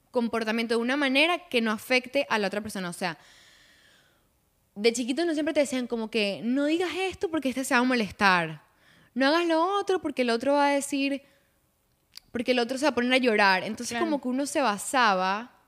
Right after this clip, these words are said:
Speaker 2: En lo que iba a sentir las demás personas si tú
Speaker 1: Ajá.
Speaker 2: decías algo que no
Speaker 1: Y entonces dice, si estamos en ese constante ciclo de querer manejar las emociones de las otras personas, pensamos que las podemos controlar y así atraemos personas que necesitan que le manejen las emociones, o sea, dependientes emocionales.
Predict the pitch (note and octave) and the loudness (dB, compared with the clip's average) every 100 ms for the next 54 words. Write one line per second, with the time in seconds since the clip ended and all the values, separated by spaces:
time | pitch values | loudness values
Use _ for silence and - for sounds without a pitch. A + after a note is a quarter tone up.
0 | - A#3 A3 A3+ A3 G#3+ A#3 G#3+ A3 A3+ | -8 -6 -4 -2 -4 -4 -6 -6 -6 -6
1 | A3 G3 G#3 G3+ G#3+ G#3+ A3+ - _ _ | -8 -8 -12 -10 -10 -10 -12 -16 _ _
2 | _ _ _ - A3+ G#3 F3+ A#3 A3+ G#3+ | _ _ _ -14 -4 0 0 2 0 0
3 | G#3+ G#3 G#3 F#3+ F#3+ F#3+ B3 A#3+ B3 D4 | -4 -8 -10 -10 -10 -6 -2 -2 0 0
4 | C4 A3+ A3+ C4+ D4 G4 D#4 C#4 E4 D#4 | -2 -4 -4 0 0 2 0 0 -2 -2
5 | C4+ A#3 A#3 C#4 B3 - A#3+ G3+ F#3 F#3+ | -2 -4 -4 -4 -4 -6 -6 0 0 0
6 | G#3 F#3+ G#3+ C4 B3 G#3+ G#3 F#3+ - G3+ | -2 -2 -2 -2 -2 -2 -4 -4 -4 -2
7 | A#3 C#4+ A#3 A#3+ - C#4+ C4 F3+ F#3 - | 0 0 0 -2 -2 0 0 -2 -4 -10
8 | _ _ _ _ A3 A3+ A#3 A#3+ - A#3+ | _ _ _ _ 0 2 2 0 0 0
9 | B3+ G#3 G#3 - C#4+ C#4 D#4+ C4+ A3+ C4+ | 0 -2 -2 0 -2 2 4 6 4 0
10 | - A3+ G3+ C4 C#4 C#4 D4 C#4+ C#4+ - | -6 0 0 2 2 2 0 -4 -4 -2
11 | C4 C#4 - - A3+ G#3+ G#3+ B3+ D#4 C#4+ | -2 -2 -6 -6 -4 -2 -4 -4 -2 -2
12 | A3+ G3+ G3 A3 B3 G#3 E3+ - F#3 D3+ | -2 -4 -4 -4 -4 -6 -6 -6 -8 -10
13 | - _ _ _ F#3 A#3 B3+ B3 G#3 G3 | -18 _ _ _ -6 2 2 2 0 -2
14 | B3 A3 G3 F#3 E3+ - - | -2 -2 -2 -4 -4 -8 -18